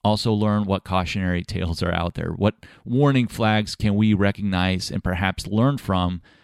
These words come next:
in the future application of the church?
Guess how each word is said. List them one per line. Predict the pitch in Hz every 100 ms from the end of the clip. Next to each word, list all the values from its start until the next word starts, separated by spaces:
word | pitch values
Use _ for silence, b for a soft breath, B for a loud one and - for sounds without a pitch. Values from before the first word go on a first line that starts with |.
| b
in | -
the | 107
future | - 117 - 101
application | - 104 - 90 - 92 90 98
of | 90 85 -
the | - 95
church? | - 92 - -